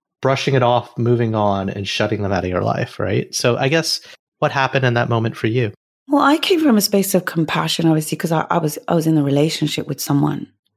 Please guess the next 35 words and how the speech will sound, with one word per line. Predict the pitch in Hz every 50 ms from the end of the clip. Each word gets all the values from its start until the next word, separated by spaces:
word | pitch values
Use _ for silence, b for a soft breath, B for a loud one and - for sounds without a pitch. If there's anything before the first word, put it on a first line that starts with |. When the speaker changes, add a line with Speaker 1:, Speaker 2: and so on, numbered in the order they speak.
| -
Speaker 2:
And | - 160 160 160
I | 160 160 165 160 170 170 165 170 -
basically | 165 156 170 - - - - 156 151
said, | 156 - 175 165
I |
said, | 160 - 165 160
"Well, | 170 165
what | 160 175 190 196
do | - -
you | 165 156
mean?" | 160 190 220 208 165 - -
And | - 160 165
they | 165
go, | 170 180 175 175 175 - -
"Come | - - 233 208 165
on, | 143 147 -
th-, | - - -
seriously, | - 220 208 156 - - - - - - -
there's | - 160 156
nothing | 180 170 - - 143 147
Indian | 147 156 156 151 151 147
about | 147 160 185 180 -
you." | - -
And | - -
I |
said, | 160 - 180 185 175 B B B B B B B B
"So | - 196
you | 190 208 226
think | 220 262 240
because | 226 208 - 202 180
I | 185 170
have | 170 160 156
a |
British | 147 - 175 170 175 175 - 160
accent, | 147 139 - - - 143 135 143 -